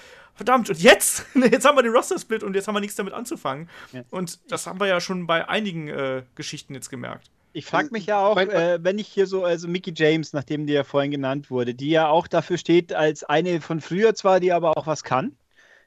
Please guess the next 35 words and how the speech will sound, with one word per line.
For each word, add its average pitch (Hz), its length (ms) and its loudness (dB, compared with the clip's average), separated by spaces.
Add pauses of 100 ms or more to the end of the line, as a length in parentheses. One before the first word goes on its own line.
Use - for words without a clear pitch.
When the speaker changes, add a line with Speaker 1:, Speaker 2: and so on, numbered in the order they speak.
(160)
Speaker 2:
ja, 170 160 -2
offensichtlich, 202 680 -6 (300)
äh, 151 180 4
oder 151 160 4
konnte 196 340 2
zumindest, 214 580 -2 (200)
äh, 156 220 4
ob 170 200 0
man 175 140 0
die 175 120 -10
dann 202 180 2
vielleicht 180 640 2
nach 175 460 0
dem, 175 440 -2 (480)
ob 156 220 -4
die 202 120 -4
denn 226 100 0
eine 190 120 6
Rolle 202 240 4
spielen 185 360 -2
sollte, 170 360 4
nachdem, 160 440 -2
gut, 165 160 -2
die 160 120 -2
wird 165 80 -2
das 160 100 -12
gegen 165 220 -4
Asuka 170 280 0
natürlich 160 300 -4
verlieren, 156 380 0
das 156 100 -10
ist - 60 -16
ja 131 100 2
auch 131 140 0
klar, 175 260 0